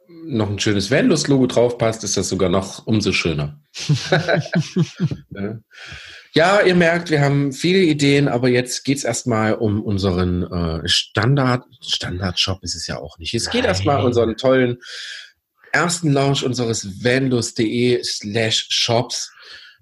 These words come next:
Speaker 1: Schaut da wirklich mal rein, der ist wirklich, wirklich schön geworden. Da steckt viel, viel Arbeit drin und viel, viel Liebe vor allen Dingen, viel, viel Vanlust. Und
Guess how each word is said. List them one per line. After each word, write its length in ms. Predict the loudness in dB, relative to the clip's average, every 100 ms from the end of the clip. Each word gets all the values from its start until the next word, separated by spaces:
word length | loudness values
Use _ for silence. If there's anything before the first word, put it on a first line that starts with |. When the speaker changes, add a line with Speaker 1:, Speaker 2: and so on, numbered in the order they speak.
| -6
Speaker 1:
Schaut 340 | 0 2 2
da 160 | 2 0
wirklich 300 | 0 -2 -2
mal 140 | 0
rein, 240 | 0 0 2
der 120 | 0
ist 160 | -2
wirklich, 420 | 0 0 -2 -4 -2
wirklich 280 | -2 -2
schön 260 | 0 2 2
geworden. 340 | 2 2 2 0
Da 100 | -2
steckt 320 | -2 -4 -6
viel, 280 | -4 -2 0
viel 280 | 2 0
Arbeit 420 | 0 0 0 0 0
drin 300 | 0 0 -2
und 400 | -4 -4 -6 -10
viel, 380 | -2 2 2 2
viel 320 | 0 0 0
Liebe 460 | 0 0 0 2 0
vor 220 | 0 -2
allen 240 | 0 0 0
Dingen, 320 | -2 -4 -10
viel, 520 | -6 0 2 2 0
viel 520 | 0 2 4 2 2
Vanlust. 640 | 0 2 2 2 0 -4 _ -20 -18 -18 -20 _
Und 340 | -2 0 -2